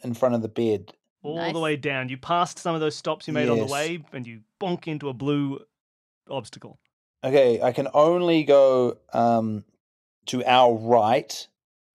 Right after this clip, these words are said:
Speaker 3: Great.
Speaker 1: The, um, car's left, though. I'll go with the car.
Speaker 2: <laughs>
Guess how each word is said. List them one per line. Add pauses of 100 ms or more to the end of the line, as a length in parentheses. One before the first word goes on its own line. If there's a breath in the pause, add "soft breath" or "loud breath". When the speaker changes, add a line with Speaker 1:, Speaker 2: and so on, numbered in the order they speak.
(160)
Speaker 3:
Great.
Speaker 1:
The,
um,
car's
left,
though.
I'll
go
with
the
car.
Speaker 2:
<laughs>